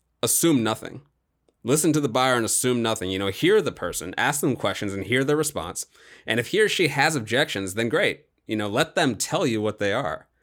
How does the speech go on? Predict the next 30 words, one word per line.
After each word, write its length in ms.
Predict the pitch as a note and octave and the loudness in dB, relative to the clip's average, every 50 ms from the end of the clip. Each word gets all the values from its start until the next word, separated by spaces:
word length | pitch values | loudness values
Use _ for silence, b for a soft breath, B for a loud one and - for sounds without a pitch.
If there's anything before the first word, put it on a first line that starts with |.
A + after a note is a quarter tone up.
| b b b b | b b b b
and 160 | - A2 A2+ A#2+ | -4 -2 0 2
then 100 | B2 B2+ | 2 2
you 60 | G#2+ | 0
can 120 | - G2+ | 0 -2
handle 240 | G2 G#2+ G2 F2 E2 | -2 -2 -4 -4 -8
them. 120 | C2 - - _ _ _ _ _ _ _ _ | -10 -14 -18 _ _ _ _ _ _ _ _
And 120 | - G#2 A#2+ | -2 2 2
then 80 | C3 | 4
number 160 | C#3 C3 A#2+ | 4 4 2
two 320 | A2 - D#3+ E3 C#3 A#2+ A2+ b b b b b | 0 2 4 4 4 2 0 b b b b b
is 160 | - A#2+ A#2+ A#2 | 0 0 0 2
when 140 | B2 B2 | 2 0
the 60 | A#2 A2 | 0 -2
deal 320 | G#2 G#2 C3 D#3+ F3+ F3 | -2 0 0 2 2 2
is 160 | C#3+ A#2 G#2+ | 2 0 -2
done, 420 | G2 F#2+ A2+ A#2 B2+ D3 F3+ F3 - _ _ _ _ _ _ _ _ _ _ _ _ _ - | -2 0 0 2 2 0 -2 -4 -6 _ _ _ _ _ _ _ _ _ _ _ _ _ -2
just 220 | - C3 B2+ - | 0 0 2 2
stop 280 | - - B2+ B2+ C3+ C3 | 2 2 2 2 0 0
selling, 480 | - - - C3+ C3+ C3+ A#2+ G2+ F#2+ | -2 -2 0 2 2 2 2 0 -2
close 340 | F#2 - - B2 C3+ C#3 C3+ | -4 -2 0 0 0 2 0
the 100 | C3+ B2 | -2 -4
commitment 440 | - - A2+ A2+ A#2+ B2+ C3 - - | -4 -4 -2 0 0 0 0 0 -2
and 120 | - G#2+ F#2+ | -2 -4 -4
collect 300 | - - A#2 A#2 - - | -2 -2 -4 -4 -4 -8
the 60 | F2+ | -6
cash. 320 | - A#2+ A#2+ A#2 - - | -2 0 0 0 0 0
Know 320 | - G2+ G#2+ A2+ B2 C3 C#3+ | -2 -2 0 2 2 2 2
when 360 | C#3 A2 A#2 A#2+ B2 B2+ B2 | 0 0 0 0 0 2 0
your 140 | B2 A#2+ A2+ | 0 -2 -2
job 380 | G2+ G#2+ A2+ A2+ A#2 A2+ G#2 | -2 -2 0 0 0 -2 -2